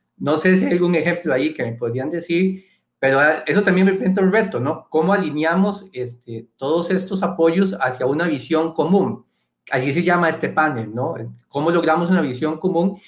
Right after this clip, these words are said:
y no duplicar esfuerzos? O sea, aquí voy, voy,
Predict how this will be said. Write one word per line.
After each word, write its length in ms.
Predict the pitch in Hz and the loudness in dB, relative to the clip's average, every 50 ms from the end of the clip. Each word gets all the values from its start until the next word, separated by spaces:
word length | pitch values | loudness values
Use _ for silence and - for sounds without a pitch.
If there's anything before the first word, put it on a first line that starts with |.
| - _ _ | -20 _ _
y 140 | _ 156 151 | _ -4 -2
no 160 | 143 147 156 | 0 2 4
duplicar 400 | 190 208 190 190 - - 190 180 | 2 2 2 0 -2 0 0 2
esfuerzos? 600 | 185 190 190 190 233 254 233 190 190 - 123 117 113 | 2 2 2 4 4 4 4 2 0 -2 -6 -8 -8
O 20 | |
sea, 440 | 113 160 156 139 123 113 110 110 - _ _ _ _ _ _ _ | -4 -4 -2 -2 -2 -4 -6 -8 -12 _ _ _ _ _ _ _
aquí 460 | - 131 123 127 147 165 180 180 190 | -12 -10 -6 -4 -4 -4 -4 -4 -8
voy, 360 | 190 - 135 135 151 160 156 - | -8 -4 -2 -2 -2 -4 -4 -6
voy, 240 | 139 143 160 160 156 | -4 -2 0 0 0